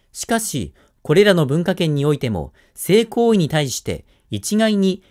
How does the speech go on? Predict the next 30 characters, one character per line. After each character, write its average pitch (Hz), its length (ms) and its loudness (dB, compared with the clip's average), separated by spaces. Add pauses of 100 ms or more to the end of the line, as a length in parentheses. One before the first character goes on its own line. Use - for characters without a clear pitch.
(100)
肯 180 240 4
定 190 200 2
的 175 180 -4
な 165 140 0
態 175 180 0
度 143 100 -2
が 139 140 0
あ 156 40 2
っ - 100 -12
た 147 100 -2
わ 139 100 -2
け 180 140 -4
で 165 80 0
は 135 80 -2
あ 101 80 -2
り 98 60 -6
ま 95 100 -6
せ 87 140 -8
ん。 - 80 -12 (720)
例 247 120 4
え 208 40 4
ば、 156 260 2 (280)
古 202 120 8
代 175 200 4
ギ 165 140 -2
リ 160 80 -2
シ - 100 -4
ャ 127 60 -2
で 127 100 -2
は、 92 240 -2